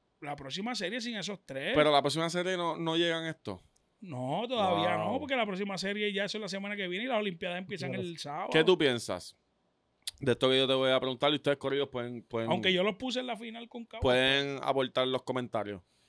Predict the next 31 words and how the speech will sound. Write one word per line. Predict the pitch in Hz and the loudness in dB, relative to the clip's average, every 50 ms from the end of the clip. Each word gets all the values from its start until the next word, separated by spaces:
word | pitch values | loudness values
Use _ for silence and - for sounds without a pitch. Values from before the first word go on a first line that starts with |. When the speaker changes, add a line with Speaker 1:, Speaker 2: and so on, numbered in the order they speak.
| _ _ _ _ _ _ _ _ _ _ _ _ _ _ _ _ - | _ _ _ _ _ _ _ _ _ _ _ _ _ _ _ _ -8
Speaker 2:
El | - 143 143 | -2 0 0
equipo | 139 143 139 135 156 | 0 0 2 2 2
de | 160 | 4
Carolina | 175 180 180 185 185 190 190 185 165 135 123 | 4 4 4 4 4 4 2 2 0 -2 -2
tiene | 120 120 131 | -2 -2 -2
un | 143 160 170 | -4 -4 -4
montón | 165 143 - - 127 127 135 | -6 -6 -6 -8 -8 -6 -2
de | 147 156 | -2 0
jugadores | 175 180 170 170 165 170 175 175 165 135 120 104 - | 2 2 2 4 4 4 4 4 4 2 0 -4 -4
que | - 117 | -4 -4
durante | 110 110 113 113 113 104 - 113 | -4 -2 -4 -6 -6 -6 -6 -6
toda | 95 110 110 117 | -6 -4 -4 -4
la | 120 131 143 | -2 -2 -4
temporada | 147 143 156 156 165 165 160 | -2 -2 0 0 0 0 0
regular | 156 156 160 160 165 160 139 | 0 0 2 2 4 4 2
aportaron | 120 110 101 107 104 101 - - 113 120 135 143 147 143 127 | 2 0 -2 -4 -6 -4 -4 -2 0 2 2 2 0 -2 -4
positivamente | - 117 107 - 110 95 113 117 123 127 139 147 156 - - 131 | -6 -6 -6 -6 -6 -4 -4 -4 -2 -2 -2 -2 -2 -2 0 0
dura-, | 120 110 107 - | 0 0 -2 -4
a | - 101 101 | -4 -4 -4
ese | 98 92 120 | -4 -2 -4
equipo. | 117 101 101 101 92 - 92 90 _ 160 | -4 -4 -6 -8 -8 -10 -12 -16 _ -18
Speaker 1:
Ujú. | 151 147 131 120 120 160 190 185 _ _ _ _ _ _ _ _ _ _ _ _ _ - | -18 -18 -16 -14 -14 -14 -14 -16 _ _ _ _ _ _ _ _ _ _ _ _ _ 0
Speaker 2:
Y | 156 139 127 123 120 113 110 - _ _ _ _ _ _ - | 2 4 4 4 2 -2 -4 -8 _ _ _ _ _ _ -4
apagaron | 120 120 110 110 107 104 107 113 123 | -2 -2 0 0 -2 -2 -4 -4 -6
esa | 131 127 143 139 | -6 -4 -4 -4
pluma, | 147 175 190 190 175 151 - | -4 -4 -4 -4 -4 -4 -4
al | - 131 | -2 0
igual | 120 117 117 120 | 0 0 0 0
que | - 190 | 0 0
Cagua. | - 113 107 101 95 - - _ _ _ _ _ _ _ - | 2 2 2 0 0 -4 -8 _ _ _ _ _ _ _ 0
Pero | 127 127 127 123 123 - | 2 4 4 4 2 0